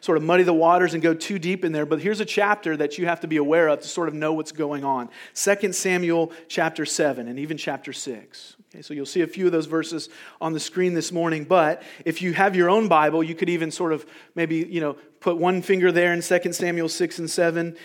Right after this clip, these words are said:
and, and, and keep the other one here in Psalm one thirty-two. We'll go back and forth for a little bit, but here's the background of what's going on. In, in Second Samuel six, David brings the Ark of the Covenant back to Jerusalem.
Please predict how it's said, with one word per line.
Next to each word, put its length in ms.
and, 240
and, 380
and 260
keep 200
the 160
other 140
one 200
here 200
in 100
Psalm 280
one 160
thirty-two. 460
We'll 100
go 220
back 260
and 100
forth 360
for 100
a 60
little 220
bit, 220
but 100
here's 240
the 80
background 500
of 80
what's 180
going 280
on. 360
In, 280
in 140
Second 380
Samuel 460
six, 640
David 680
brings 400
the 200
Ark 240
of 100
the 80
Covenant 640
back 380
to 240
Jerusalem. 760